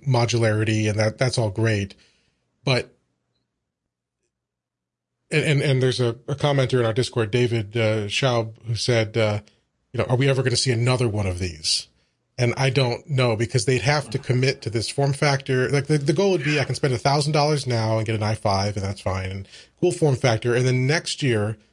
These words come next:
I can buy on sale the i nine, or I can buy the tenth gen i nine or the eleventh or whatever comes out. But they're not gonna maintain, you, you, there'll be a new P C I E standard then.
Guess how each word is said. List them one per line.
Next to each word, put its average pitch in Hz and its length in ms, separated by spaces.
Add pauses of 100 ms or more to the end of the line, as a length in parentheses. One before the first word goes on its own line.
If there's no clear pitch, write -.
(440)
I 110 80
can 120 120
buy 123 240
on 113 140
sale 139 420
the 117 140
i 107 120
nine, 127 400
or 104 60
I - 20
can 110 140
buy 107 160
the 104 80
tenth 139 260
gen 135 240
i 120 140
nine 113 320
or 95 100
the 98 100
eleventh 117 380
or 107 80
whatever 110 260
comes 107 240
out. 104 200 (800)
But 123 180
they're 143 100
not 135 200
gonna 127 160
maintain, 123 460
you, 135 80
you, 139 260
there'll 135 280
be 135 120
a 123 40
new 131 120
P 135 140
C - 160
I 123 100
E 151 100
standard 131 400
then. 120 340